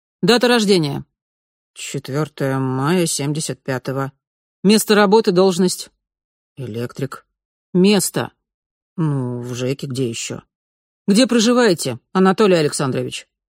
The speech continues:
«Город Мытищи, улица». У Аниной клавиатуры западала клавиша Enter, и если остальные клавиши нажимались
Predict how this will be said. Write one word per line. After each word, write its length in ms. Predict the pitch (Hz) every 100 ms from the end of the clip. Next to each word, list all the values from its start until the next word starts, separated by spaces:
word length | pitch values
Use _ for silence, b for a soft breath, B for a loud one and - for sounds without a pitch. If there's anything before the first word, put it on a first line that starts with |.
| _ _ _
«Город 600 | - 165 156 156 - -
Мытищи, 600 | 143 113 135 139 - 156
улица». 760 | 147 156 151 - - 143 131 - _ _ _ _ _ _ _ _ _ -
У 120 | 180 -
Аниной 360 | 233 220 190
клавиатуры 600 | 180 170 160 160 - 240 180
западала 520 | 156 - 156 185 165
клавиша 580 | - 170 160 - 156 -
Enter, 440 | 214 240 185 139 - _ _ -
и 60 | 156
если 420 | 147 143 139 147
остальные 460 | 143 170 160 147
клавиши 420 | 131 143 135 135 147
нажимались 640 | 139 143 147 139 139 -